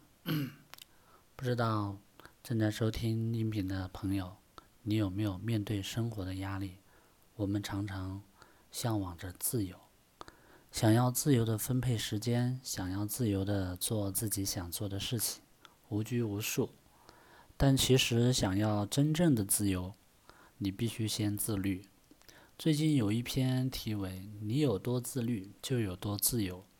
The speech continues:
学不会自律，再多的自由都只是放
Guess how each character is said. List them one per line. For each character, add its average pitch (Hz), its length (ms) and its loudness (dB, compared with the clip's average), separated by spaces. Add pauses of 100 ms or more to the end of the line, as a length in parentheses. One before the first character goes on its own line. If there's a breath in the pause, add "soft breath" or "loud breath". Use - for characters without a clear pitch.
(340 soft breath)
学 - 240 -4
不 123 160 -6
会 131 180 -4
自 120 200 -2
律， 113 300 -2 (360 loud breath)
再 131 240 2
多 120 220 2
的 110 140 -2
自 110 260 -2
由 95 260 -6 (300)
都 117 220 0
只 98 220 -6
是 113 200 -6
放 110 380 -4